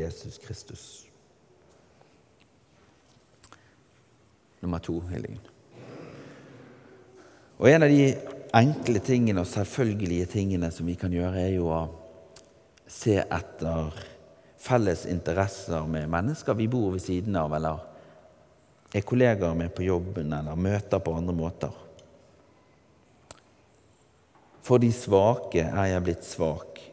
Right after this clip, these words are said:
for å vinne de svake. For alle er jeg blitt alt, for i de minste å frelse noen. Men alt gjør jeg for evangeliets skyld,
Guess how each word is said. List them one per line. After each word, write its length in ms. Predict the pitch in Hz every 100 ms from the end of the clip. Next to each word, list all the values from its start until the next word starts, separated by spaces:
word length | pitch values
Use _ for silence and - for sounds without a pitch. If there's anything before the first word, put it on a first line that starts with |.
| -
for 200 | - 87
å 80 | 92
vinne 360 | 90 87 90 87 76 -
de 120 | 82
svake. 560 | - 80 78 - - - - -
For 200 | 113 -
alle 260 | 104 113 127 92
er 100 | 95
jeg 160 | 92 98
blitt 380 | 110 98 - - -
alt, 500 | 87 80 - - - - - -
for 160 | 95
i 60 | 92
de 80 | 90
minste 600 | 90 87 107 - - 90 78 73 - - -
å 80 | 87
frelse 400 | - 82 80 - 80
noen. 320 | 76 78 - - - - - _ _ _ - -
Men 160 | 104 113
alt 580 | 120 135 - - - - 95
gjør 280 | 98 95 87
jeg 320 | 80 80 73 - - - - - - - _ -
for 220 | - -
evangeliets 760 | 92 87 87 92 85 78 73 -
skyld, 400 | - 71 67 -